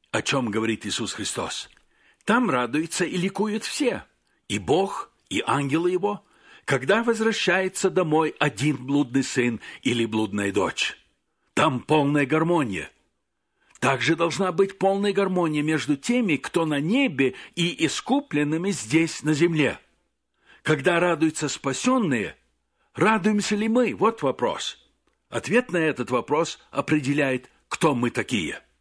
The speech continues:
Эти притчи сказал сам Иисус Христос,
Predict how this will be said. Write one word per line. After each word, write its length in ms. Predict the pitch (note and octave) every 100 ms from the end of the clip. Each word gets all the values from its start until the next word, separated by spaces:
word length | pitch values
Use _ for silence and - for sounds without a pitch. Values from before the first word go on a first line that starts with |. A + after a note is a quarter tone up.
| _ _ _ _ _ _ _ _ _ _ _ _ -
Эти 220 | A#3+ A#3+
притчи 640 | - D3 - - F3+ E3 -
сказал 560 | - - C3 F3 G#3 F3+
сам 420 | - D#3 D3+ D3+
Иисус 360 | D#3+ - D3 -
Христос, 600 | D3 - C#3 E2 -